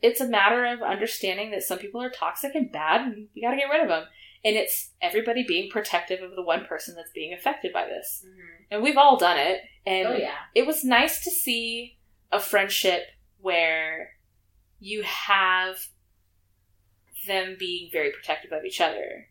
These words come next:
Speaker 1: And of, and not just of each other, but of their feelings and their emotions. And Charlie is very involved in making sure that Tate is okay.
Speaker 2: Yeah.
Speaker 1: Because it is hard. You know, the guy that sold her out is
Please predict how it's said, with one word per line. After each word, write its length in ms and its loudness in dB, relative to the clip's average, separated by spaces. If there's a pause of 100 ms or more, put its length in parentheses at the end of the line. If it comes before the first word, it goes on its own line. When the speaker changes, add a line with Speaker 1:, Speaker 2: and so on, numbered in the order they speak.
(120)
Speaker 1:
And 100 -4
of, 340 6
and 200 2
not 280 8
just 200 -6
of 180 2
each 220 -4
other, 200 2
but 120 0
of 100 0
their 140 0
feelings 680 -4
and 80 -14
their 160 -8
emotions. 640 -8 (340)
And 80 -8
Charlie 380 2
is 300 -2
very 320 2
involved 600 -2
in 300 -8 (200)
making 320 -4
sure 160 -6
that 180 -8
Tate 420 -8
is 140 -6
okay. 640 -2
Speaker 2:
Yeah. 220 -8 (300)
Speaker 1:
Because 400 -2
it 120 4
is 380 4
hard. 640 4
You 140 -2
know, 60 -4
the 140 -4
guy 220 4
that 100 2
sold 360 4
her 100 6
out 280 6
is 320 -4